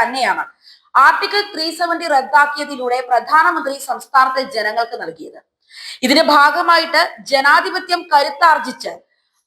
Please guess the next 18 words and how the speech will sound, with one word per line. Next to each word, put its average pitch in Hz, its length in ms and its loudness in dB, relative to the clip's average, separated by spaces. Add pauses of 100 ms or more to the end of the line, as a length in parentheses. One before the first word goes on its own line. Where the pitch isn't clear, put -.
(120)
വി-, 269 240 0
വിഘടനവാദത്തിന്റെയും 359 1200 2
ഭീകരവാദത്തിന്റെയും 302 1120 0
പഴക്കമുള്ള 302 560 2
അജണ്ട 254 300 0 (220)
ജമ്മു 240 420 -6
കാശ്മീരിലെ 277 460 -2
ജനങ്ങൾ 226 460 -6 (100)
തള്ളിക്കളഞ്ഞു. 170 500 -8 (580)
ഭീകരപ്രവർത്തനം 381 960 4
അവസാനിപ്പിക്കും 370 920 2
വരെ 285 480 0
പാകിസ്ഥാനുമായി 311 920 2 (400)
യാതൊരു 330 380 2
ചർച്ചയ്ക്കുമില്ല 349 680 0
എന്ന 320 300 4
ഭാരതത്തിന്റെ 339 760 2
നിലപാടിനൊപ്പം 285 880 -2